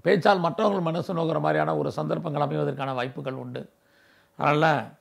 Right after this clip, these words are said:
மத்தவங்களோட பேசும்போது ரொம்ப அளவா சுருக்கி பேசணும். கல்வி நல்லா இருக்கும்,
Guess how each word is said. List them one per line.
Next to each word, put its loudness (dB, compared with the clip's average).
மத்தவங்களோட 0
பேசும்போது 0
ரொம்ப -2
அளவா 4
சுருக்கி -6
பேசணும். -8
கல்வி 4
நல்லா 4
இருக்கும், -2